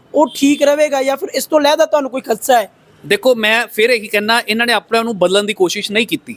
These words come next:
Speaker 2: ਜਦ ਕਿ ਇਹਨਾਂ ਨੂੰ ਬਦਲਣਾ ਚਾਹੀਦਾ ਸੀ ਥੋੜ੍ਹਾ ਜਿਹਾ, ਹੈ ਨਾ ਜੀ?
Speaker 1: ਬਦਲਣਗੇ ਹੁਣ?
Speaker 2: ਮੈਨੂੰ ਨਾ, ਕਦੇ ਵੀ ਨਹੀਂ ਬਦਲਣਗੇ। ਹੋਰ ਦੱਸੋ, ਵਾਰਿਸ ਸ਼ਾਹ ਨਾ ਆਦਤਾਂ ਜਾਂਦੀ, ਮੈਂ ਬਾਰ-ਬਾਰ ਇਹ ਗੱਲ ਕਹਿ ਰਿਹਾ ਵਾਂ, ਇਹਨਾਂ ਨੇ ਆਪਣੀ ਆਦਤਾਂ ਨਹੀਂ ਬਦਲਣੀਆਂ, ਉਹਨਾਂ ਆਦਤਾਂ ਤੋਂ ਮਜਬੂਰ ਹੋ ਕੇ ਇੱਥੋਂ ਦੌੜ ਗਏ ਨੇ,
Speaker 1: ਹੂੰ।
Speaker 2: ਜਦ ਕਿ ਇਹਨਾਂ ਨੂੰ ਨਹੀਂ ਦੌੜਨਾ ਚਾਹੀਦਾ ਸੀਗਾ।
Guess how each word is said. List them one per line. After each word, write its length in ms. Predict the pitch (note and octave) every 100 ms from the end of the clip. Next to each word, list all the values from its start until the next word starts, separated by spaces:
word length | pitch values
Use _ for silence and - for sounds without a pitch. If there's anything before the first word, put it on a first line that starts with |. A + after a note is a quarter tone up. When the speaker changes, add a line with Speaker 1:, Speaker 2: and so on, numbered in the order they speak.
| -
Speaker 2:
ਜਦ 160 | D3+ E3+
ਕਿ 80 |
ਇਹਨਾਂ 80 | G3
ਨੂੰ 100 | A3+
ਬਦਲਣਾ 280 | F#3 G3 G3+
ਚਾਹੀਦਾ 300 | G3+ A3+ G#3
ਸੀ 100 | F3
ਥੋੜ੍ਹਾ 240 | D3+ C#3
ਜਿਹਾ, 120 | A#2 A2+
ਹੈ 100 | D3
ਨਾ 100 | G#3+
ਜੀ? 100 | A3
Speaker 1:
ਬਦਲਣਗੇ 360 | A#3+ C4+ C4+
ਹੁਣ? 140 | C4+ B3 -
Speaker 2:
ਮੈਨੂੰ 420 | F3 F#3 G#3+ A3+ G3
ਨਾ, 260 | A3 A#3 -
ਕਦੇ 120 | A#3
ਵੀ 60 | B3+
ਨਹੀਂ 100 | G3
ਬਦਲਣਗੇ। 320 | D3+ C3+ C3+
ਹੋਰ 160 | D#3+
ਦੱਸੋ, 260 | D3 - G#2 _ _ B2
ਵਾਰਿਸ 240 | D3+ F#3+
ਸ਼ਾਹ 180 | G3 G#3
ਨਾ 100 | A#3
ਆਦਤਾਂ 200 | F#3+ F3+
ਜਾਂਦੀ, 220 | E3 D#3
ਮੈਂ 100 | F3
ਬਾਰ-ਬਾਰ 280 | D3 D#3+ A3+
ਇਹ 60 | G3
ਗੱਲ 140 | D#3+
ਕਹਿ 180 | D#3 D3
ਰਿਹਾ 140 | C3+
ਵਾਂ, 100 | A2 - _ F3+
ਇਹਨਾਂ 140 | G3+
ਨੇ 60 | G3+
ਆਪਣੀ 220 | F#3+ G3+
ਆਦਤਾਂ 300 | E3+ - F3
ਨਹੀਂ 160 | C#3+
ਬਦਲਣੀਆਂ, 500 | F#3+ F#3+ F#3+ G3 G#3
ਉਹਨਾਂ 400 | G#3+ E3 G#3+ A#3 A3
ਆਦਤਾਂ 280 | F3 F3+ B3
ਤੋਂ 80 | A#3+
ਮਜਬੂਰ 360 | A#3 F#3+ G3+ A#3
ਹੋ 100 | F#3+
ਕੇ 120 | G3+
ਇੱਥੋਂ 160 | G#3
ਦੌੜ 180 | G3+ D3+
ਗਏ 120 | A#2
ਨੇ, 80 | G#2+ - _ A3
Speaker 1:
ਹੂੰ। 160 | G3+ - -
Speaker 2:
ਜਦ 160 | F3+ F#4
ਕਿ 100 | G#3
ਇਹਨਾਂ 120 | A3
ਨੂੰ 100 | F#3
ਨਹੀਂ 180 | G3 A#3+
ਦੌੜਨਾ 280 | A3 D#3
ਚਾਹੀਦਾ 280 | E3+ F3+ G#3+
ਸੀਗਾ। 340 | G#3 G#3 A#3+